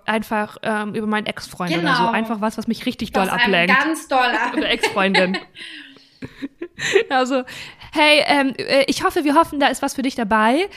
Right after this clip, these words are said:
Speaker 1: Äh, halt uns auf dem Laufenden und denk einfach immer dran. Pinkeln ist normal. Auch, was auch so mit rauskommt, ist alles
Speaker 2: Ja.
Speaker 1: normal. Ist alles, äh, je entspannter du bist, desto angenehmer für dich und für die andere Person vielleicht auch.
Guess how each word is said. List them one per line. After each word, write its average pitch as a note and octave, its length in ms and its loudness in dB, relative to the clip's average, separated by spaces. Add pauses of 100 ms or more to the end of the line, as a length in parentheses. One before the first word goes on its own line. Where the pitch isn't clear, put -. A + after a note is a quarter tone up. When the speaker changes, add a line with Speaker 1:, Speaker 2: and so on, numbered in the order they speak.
(240)
Speaker 1:
Äh, B3+ 220 0
halt C#4+ 180 0
uns D4+ 140 -4
auf B3+ 120 -4
dem B3 100 -2
Laufenden D4 680 0
und B3 200 -2
denk C#4+ 200 -2
einfach C#4+ 340 -4
immer G#3 280 -2
dran. F#3 320 -6 (100)
Pinkeln D4+ 400 -2
ist B3+ 160 -4
normal. A#3+ 600 0
Auch, C4+ 320 2 (200)
was C4+ 200 -6
auch B3+ 140 -6
so D4+ 300 -2
mit A#3+ 220 -8
rauskommt, A#3+ 500 -2
ist - 140 -6
alles C4+ 260 2
Speaker 2:
Ja. D#4 60 -4
Speaker 1:
normal. G#3 460 -2
Ist G3+ 160 -8
alles, A#3 400 -6
äh, G#3+ 260 -4 (280)
je A#3 120 -2
entspannter C4 560 0
du C4 140 -2
bist, B3+ 460 -4
desto A#3 240 -4
angenehmer B3 420 0
für A#3 160 -4
dich A#3 240 -6
und A3 160 -4
für G#3 380 -4
die A3 120 -8
andere G3+ 200 -4
Person F#3 300 -4
vielleicht F3 360 -8
auch. D#3+ 260 -10